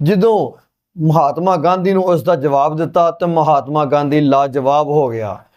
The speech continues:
ਉਹ ਕੋਲ ਕੋਈ ਜਵਾਬ ਨਹੀਂ ਸੀ, ਬੜਾ ਸ਼ਰਮਿੰਦਾ ਹੋਇਆ ਤੇ ਉਹਨੇ ਮਜਮੇ ਦੇ ਸਾਹਮਣੇ ਮਾਫੀ ਮੰਗੀ। ਵੀਰੋ, ਅੱਜ ਦੀ ਕਥਾ ਬਹੁਤ ਇੰਟਰਸਟਿੰਗ ਹੈ। ਸੰਤ ਮਸਕੀਨ ਜੀ ਦੀ ਕਥਾ ਸੁਣਨੇ ਆ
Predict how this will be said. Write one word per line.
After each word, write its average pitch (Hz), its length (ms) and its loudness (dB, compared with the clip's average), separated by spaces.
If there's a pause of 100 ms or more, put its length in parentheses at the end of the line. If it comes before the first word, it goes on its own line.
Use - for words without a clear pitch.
(160)
ਉਹ 175 100 0
ਕੋਲ 185 120 0
ਕੋਈ 202 240 2
ਜਵਾਬ 160 360 2
ਨਹੀਂ 147 120 -6
ਸੀ, 127 100 -4
ਬੜਾ 165 280 0
ਸ਼ਰਮਿੰਦਾ 165 520 0
ਹੋਇਆ 156 240 2
ਤੇ - 380 -6
ਉਹਨੇ 185 140 2
ਮਜਮੇ 170 420 0
ਦੇ 170 140 0
ਸਾਹਮਣੇ 170 400 -2
ਮਾਫੀ 180 380 0
ਮੰਗੀ। 120 380 -4 (240)
ਵੀਰੋ, 180 240 4
ਅੱਜ 160 140 -4
ਦੀ 170 180 -2
ਕਥਾ 175 260 0
ਬਹੁਤ 135 360 -4
ਇੰਟਰਸਟਿੰਗ 180 500 -2
ਹੈ। 165 220 -2 (180)
ਸੰਤ 196 280 -2
ਮਸਕੀਨ 190 420 0
ਜੀ 175 100 2
ਦੀ 160 100 2
ਕਥਾ 175 300 0
ਸੁਣਨੇ 180 420 0
ਆ 170 140 -2